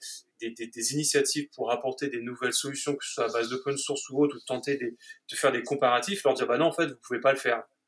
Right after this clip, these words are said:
Et sans derrière donner, donner de, de finalement, alors qu'est-ce que je peux faire ? C'est, c'est là où, pour moi, la décentralisation est ratée. C'est-à-dire que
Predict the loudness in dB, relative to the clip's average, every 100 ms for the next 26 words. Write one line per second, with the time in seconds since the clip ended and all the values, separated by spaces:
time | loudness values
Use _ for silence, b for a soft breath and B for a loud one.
0 | 6 10 12 10 10 10 10 8 6 4
1 | 2 2 B B B 2 4 4 2 -2
2 | -2 2 6 6 4 2 2 -2 0 0
3 | 0 _ _ _ 2 4 6 6 10 12
4 | 12 10 4 8 8 8 4 -4 -2 2
5 | 4 4 4 4 6 4 4 0 -4 0
6 | 2 2 4 2 2 -4 -4 -4 -8 -2
7 | 0 0